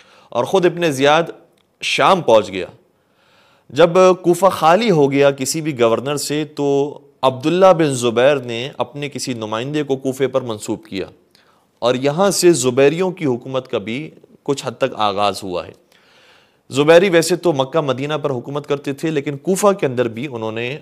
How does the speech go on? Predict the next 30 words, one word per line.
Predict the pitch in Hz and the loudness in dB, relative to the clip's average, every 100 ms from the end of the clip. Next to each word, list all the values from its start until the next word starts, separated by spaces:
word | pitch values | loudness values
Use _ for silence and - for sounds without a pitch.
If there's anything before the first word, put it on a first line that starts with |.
| - | -14
अपनी | 117 120 117 | -16 -12 -10
हुकूमत | 113 101 110 110 | -10 -10 -10 -6
का | 117 | -4
यहाँ | 113 101 110 | -4 -6 -10
से | - | -8
आगाज़ | - 107 95 95 - | -6 -4 -2 -2 -4
किया। | 87 82 - _ _ _ _ _ _ _ - _ _ _ _ _ _ - | -16 -16 -18 _ _ _ _ _ _ _ -20 _ _ _ _ _ _ 4
तव्वाबीन | 170 165 185 175 233 247 - _ _ _ _ _ - | 6 8 6 6 -4 -6 -10 _ _ _ _ _ -2
तकरीबन | 156 190 196 196 202 | 0 0 0 0 -2
सोलह | - - 185 214 233 | -4 0 4 6 4
हज़ार | 156 139 160 - | 2 2 4 2
अफराद | - 110 107 - | 2 0 0 -2
थे | 110 85 _ _ _ _ _ _ - | -10 -10 _ _ _ _ _ _ -2
और | 120 123 | 2 2
सोलह | 120 160 190 185 | 0 2 4 6
हज़ार | 143 143 151 | 4 4 4
अफराद | 135 135 127 143 139 | 2 0 0 0 0
ने | 127 127 135 | -6 -8 -6
अपने | - - 143 | -8 -8 -8
नाम | 135 113 123 143 147 - _ _ _ - | -6 -2 0 0 -4 -16 _ _ _ -14
सुलेमान | - - 135 135 135 151 170 175 139 | -8 2 4 4 0 0 0 -2 -4
बिन | 151 | -6
सुरद | 143 - 151 156 156 | -6 -4 -2 -2 -4
खुजाई | 151 120 113 127 156 | -4 -4 0 0 0
के | 156 143 | 0 0
रजिस्टर | 120 117 120 - 147 | 2 0 -4 -6 -6
में | 143 147 | -6 -8
सब्त | - 160 139 | -4 -4 -4
करवाए | - 113 104 95 | -4 -2 0 -2
थे | - | -6